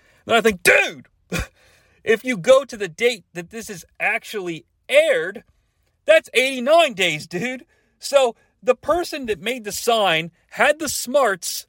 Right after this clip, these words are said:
more so than me explaining it, 'cause I already know that I fucked up explaining it. But basically,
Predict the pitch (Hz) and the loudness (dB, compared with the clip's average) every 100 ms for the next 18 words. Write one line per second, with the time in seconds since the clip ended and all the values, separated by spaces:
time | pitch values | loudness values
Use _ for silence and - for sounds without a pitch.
0 | - 160 226 226 196 190 226 185 - 202 | -10 -4 -2 -2 -4 -4 -4 -6 -4 -4
1 | 185 156 165 147 202 226 190 190 156 143 | -2 -4 -2 2 4 2 0 2 2 2
2 | 190 185 180 156 - - 165 151 131 131 | 0 2 0 -2 -8 0 0 0 -6 -8
3 | _ _ _ - 220 277 320 254 220 190 | _ _ _ -4 2 2 2 0 -4 0
4 | 175 175 | -2 -2